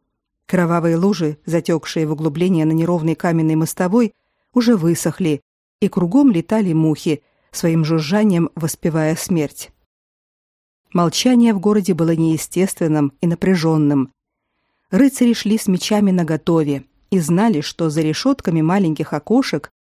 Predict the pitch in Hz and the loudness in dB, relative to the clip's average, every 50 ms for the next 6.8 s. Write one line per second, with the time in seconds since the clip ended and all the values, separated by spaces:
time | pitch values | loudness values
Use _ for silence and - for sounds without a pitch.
0 | _ _ _ _ _ - 175 147 180 170 165 185 233 285 269 220 151 - - 175 | _ _ _ _ _ -8 -4 0 0 2 4 4 4 6 4 4 2 0 -2 -4
1 | 160 147 160 147 151 160 160 156 160 165 254 285 - - 269 262 - 220 180 143 | -2 -2 -4 -2 -2 -2 0 0 0 0 0 0 0 -2 -4 0 0 -2 -2 -2
2 | 156 160 131 165 185 220 233 226 _ _ - 254 247 - 247 226 - 240 196 190 | -6 -6 -4 -2 0 0 0 -2 _ _ -2 -2 0 0 -2 -2 -2 -2 0 0
3 | 185 180 147 139 - - - - _ _ _ _ _ _ _ _ _ _ _ _ | 0 0 -2 -4 -6 -10 -12 -14 _ _ _ _ _ _ _ _ _ _ _ _
4 | _ _ _ - 226 254 262 240 196 165 _ - 170 165 143 165 160 180 226 262 | _ _ _ 0 2 2 4 2 2 0 _ -8 -8 -4 -2 0 0 2 2 2
5 | 254 - - _ _ _ _ _ _ _ _ - 220 254 269 262 262 240 247 226 | 0 -2 -8 _ _ _ _ _ _ _ _ 0 0 2 2 2 2 2 2 2
6 | 175 175 147 160 165 160 165 170 - - - 160 160 156 147 - | 0 0 0 0 0 2 0 -2 -4 -4 -4 -2 -2 -2 -2 -4